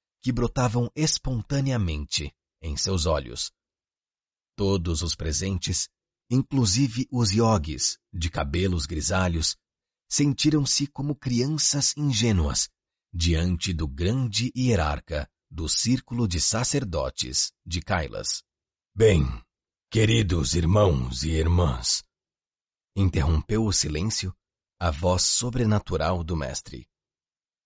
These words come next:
Vamos prosseguir para a próxima postura, o meridiano do triplo aquecedor.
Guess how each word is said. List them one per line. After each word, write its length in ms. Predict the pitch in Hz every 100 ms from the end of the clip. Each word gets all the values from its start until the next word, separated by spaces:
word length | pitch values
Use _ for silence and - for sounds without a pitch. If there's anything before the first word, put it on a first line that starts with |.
| _ _ _
Vamos 400 | 104 123 120 98
prosseguir 640 | - 107 - 95 85 67 58 - _ _ -
para 220 | 98 90
a 40 |
próxima 540 | 73 - 98 - 80 67
postura, 640 | - 80 - 87 67 65 - _ _ _ _ _
o 80 | 85
meridiano 1040 | 87 101 92 71 92 117 110 104 78 65 -
do 200 | - 95
triplo 600 | - 110 107 - 82 65
aquecedor. 840 | 69 92 85 98 87 87 64 -